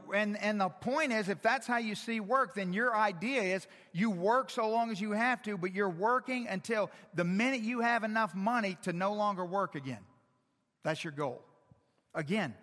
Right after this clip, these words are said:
unbiblical. It's unbiblical. That's not the way the Bible sees work. The Bible would show us that God created work as a way of serving our fellow man. God created work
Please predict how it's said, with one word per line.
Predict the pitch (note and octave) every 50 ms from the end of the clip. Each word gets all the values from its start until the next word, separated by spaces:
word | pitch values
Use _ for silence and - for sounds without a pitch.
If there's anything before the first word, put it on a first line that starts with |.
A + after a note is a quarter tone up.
| - - - _ _ -
unbiblical. | F#3 G3+ G#3 G3 F3+ F#3 G3 G3 D#3+ D3 B2 - - G#2 - _ _ _ _ _ _ _ _ _ _ _ _ _ _ _ _ -
It's | - -
unbiblical. | F#3+ G3+ G#3 F#3+ G3 G#3 A#3 A#3+ B3 - - - - _ _ _ _ _ _ _ _ _ _ -
That's | D3 E3+ F3
not | B3 B3+ A3+
the | -
way | D3+ D#3+ D#3 D3
the | C#3
Bible | B2+ A#2+ C3+ C3+ C#3 C3+ C3+
sees | A#2+ - - C#3 C3 C3 A#2 - - - - _ _ _
work. | - A#2+ B2+ C3 D3 - - - _ _ _ _ _ _ _ _ _ _ _ _ _ _ _ _ _ _ _ _ _ _ _ _ _ _ _ _ _ _
The | D3+ E3
Bible | C#3+ A2 E3+ F#3 A#3 C4+ C#4+ C4 A3 F#3+ F3+ F#3 - - - - -
would | D#3+ E3+ D#3+
show | - - - G3+ G3+ G3+ G3 F#3+
us | F#3+ F#3 F#3+ F#3+ - -
that | - E3+ D#3+ D3 - - - - _ _ _ _ _ _ _ _ C3+
God | A#2+ E3 F#3 A3 A#3 G3+ -
created | - G#3 G3+ G3+ G3 F3+ F3 D3+ D3+
work | E3+ G3+ A3+ A#3 F3+
as | E3+ C#3 D3+
a | D#3
way | D3+ E3 E3+ F3
of | D#3+ -
serving | - - F#3+ F#3 F#3 E3+ F#3 F3
our | F3 E3+
fellow | - - F#3 F3+ F#3 F#3+ F3+
man. | E3+ F#3 G3+ A#3 G#3+ - - - _ _ _ _ _ _ _ _ _ _ _ _ _ _ - C3+
God | A#2+ E3+ G#3+ B3 C4+ A#3+ -
created | - A3+ A#3 A3+ A3 A3 G3+ F#3+ E3+ D#3 D3+
work | F3 A3+ C4+ B3 G#3 - -